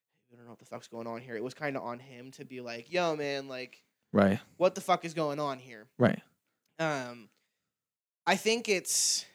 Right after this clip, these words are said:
Speaker 1: I think it was probably good that they questioned him because I think that you should question the person who's
Speaker 2: D-
Speaker 1: leading you and the person you're taking action from.
Speaker 2: Does it feel natural that,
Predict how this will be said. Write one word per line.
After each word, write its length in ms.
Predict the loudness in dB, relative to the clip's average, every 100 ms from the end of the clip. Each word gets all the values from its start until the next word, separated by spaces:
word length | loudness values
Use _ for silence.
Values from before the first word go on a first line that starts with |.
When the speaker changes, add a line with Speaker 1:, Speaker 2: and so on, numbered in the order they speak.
| _ _ _ _ _ _
Speaker 1:
I 60 |
think 180 | 0 2
it 40 | 2
was 120 | 2
probably 380 | 4 4 2 -4
good 540 | 2 4 6 4 -2 -12 _
that 100 | -6
they 100 | -2
questioned 520 | 2 2 0 -4 -4 -4
him 100 | -4
because 220 | -6 -4
I 80 | -6
think 160 | -6
that 80 | -10
you 140 | -10 -8
should 220 | -6 -2
question 340 | -2 -4 -8
the 40 | -10
person 580 | -8 -8 -8 -14 -18 -20 _ _ _ _ _
who's 160 | 4 4
Speaker 2:
D- 80 | 4
Speaker 1:
leading 260 | 0 0
you 80 | 0
and 80 | -2
the 60 | -2
person 240 | -4 -4
you're 100 | -6
taking 300 | -6 -6 -6
action 320 | -6 -6 -8
from. 300 | -16 -16 -10 6
Speaker 2:
Does 200 | 10 10
it 80 |
feel 160 | 10 10
natural 520 | 10 8 8 10 10
that, 640 | 10 8 6 4 -2 -4